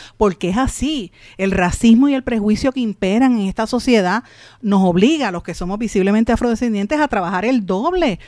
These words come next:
para conseguir espacio. Si usted es mujer o hay otras interseccionalidades, como le dije, como género, si usted es una mujer vieja también, o tiene algún tipo de discapacidad, o tiene de otra, ¿verdad?, orientación sexual,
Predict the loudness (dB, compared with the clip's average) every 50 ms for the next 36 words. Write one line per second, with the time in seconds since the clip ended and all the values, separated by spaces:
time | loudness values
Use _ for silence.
0 | -8 -2 0 0 2 2 0 -2 -2 -2 -2 -2 0 -2 -2 -4 -4 -4 -4 -2
1 | -4 -4 -4 -6 -6 -6 -10 -10 -6 -4 -2 -2 0 2 2 2 2 2 0 0
2 | -4 -8 _ _ _ _ _ -20 -12 -6 -2 0 0 2 0 0 -2 -2 -2 0
3 | 0 0 0 0 0 0 -4 -4 -2 -4 -4 -4 -4 -4 -4 -4 -4 -4 -2 -2
4 | 0 2 2 2 2 0 0 -2 -2 -2 -2 -4 -4 -4 -2 0 2 4 4 4
5 | 2 0 -4 -8 -10 -12 -10 -8 -6 -4 -2 -2 -2 -2 -2 0 0 2 2 2
6 | 0 -2 -4 -8 -10 -6 -4 -2 0 0 0 -2 -4 -8 -14 -20 -20 -20 -18 -8
7 | -4 -2 -2 0 0 0 0 2 2 2 2 0 -2 -2 -2 -4 -4 -4 -4 -2
8 | -2 0 0 -2 -2 -2 -2 -2 2 2 2 0 2 0 0 2 2 2 2 0
9 | 0 -4 -10 _ _ _ _ _ _ _ _ _ -8 -6 -6 -6 -6 -6 -8 -8
10 | -6 -8 -8 -8 -6 -2 0 2 4 4 4 2 2 0 0 2 2 2 2 2
11 | 0 0 0 -2 -2 0 -2 0 0 -2 -2 -2 0 0 2 2 0 -2